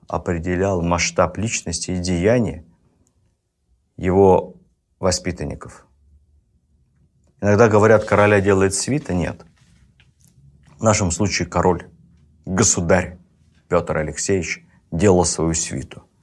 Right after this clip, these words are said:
И та планка, которая была им задана, к ней все они тянулись. А он, самое главное, создавал для этого правильную систему стимулирования, не только материального, но и морального. Мы говорим о том, что они все были невероятно тщеславны, честолюбивы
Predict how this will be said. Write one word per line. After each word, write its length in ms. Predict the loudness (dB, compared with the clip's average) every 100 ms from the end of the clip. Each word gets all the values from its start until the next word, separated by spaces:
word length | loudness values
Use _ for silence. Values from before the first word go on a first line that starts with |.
| _ -20 -12
И 80 | -4
та 160 | 0 0
планка, 560 | 2 4 6 4 -4
которая 320 | -6 -4 -2
была 280 | 0 0 0
им 100 | 0
задана, 500 | 2 2 2 -4 -8 -18 _ _ _ _
к 80 | 0
ней 180 | 2 2
все 220 | 2 2
они 180 | 2 -2
тянулись. 560 | -4 -6 -8 -12 -14 _
А 160 | 0 4
он, 120 | 4
самое 320 | 2 2 0
главное, 460 | 0 -2 -6 -10 -14 _ -12
создавал 400 | -6 0 4 4
для 140 | 4
этого 180 | 0 0
правильную 420 | 0 2 2 0
систему 720 | -2 -4 -6 -4 -2 -4 -10 _ _
стимулирования, 800 | -10 -4 0 0 -2 -4 -6 -8
не 140 | -8
только 320 | -2 -2 0 -2
материального, 720 | -2 -2 0 -2 -4 -8 -12 _ _ _ _ _ -4
но 120 | 0
и 60 | 2
морального. 640 | 2 2 0 -4 -12 -16 _
Мы 140 | -4 2
говорим 320 | 4 6 6
о 40 |
том, 120 | 4 0
что 140 | 0
они 100 | -2
все 140 | 0 0
были 160 | 0
невероятно 480 | 0 2 2 2 -2
тщеславны, 560 | -6 -4 0 0 0 -2
честолюбивы 840 | -4 -6 -4 -4 0 0 -2